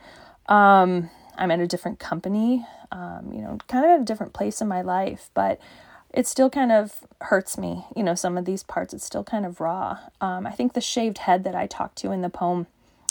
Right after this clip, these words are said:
it's less about that, but it's more about the way I felt at work. It's that returning to work. That's what I carry with me. Actually, my cousin just, um, texted me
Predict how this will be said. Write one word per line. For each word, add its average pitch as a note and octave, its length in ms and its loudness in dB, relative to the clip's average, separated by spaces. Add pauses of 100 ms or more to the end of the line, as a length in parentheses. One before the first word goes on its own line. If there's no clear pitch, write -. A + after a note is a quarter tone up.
it's A3 200 -6
less G#3+ 300 6
about G3 340 0
that, F3 500 -4
but G#3 140 0
it's G3+ 180 -10
more G3+ 260 -2
about G3+ 220 -4
the G3+ 80 -4
way F#3 520 -4
I G3 120 -4
felt - 340 -4
at - 140 -6
work. E3 420 -6 (400)
It's - 220 -8
that - 200 2
returning F3+ 720 -2
to - 140 -8
work. - 460 -8 (360)
That's F#3+ 440 2
what F#3 80 2
I E3 80 2
carry E3+ 340 0
with E3 240 -2
me. F#3 300 -10 (100)
Actually, - 300 -6
my F#3 140 -4
cousin G3+ 360 -2
just, F#3 380 -6
um, E3+ 440 -8 (460)
texted G3+ 500 -8
me F3+ 440 -4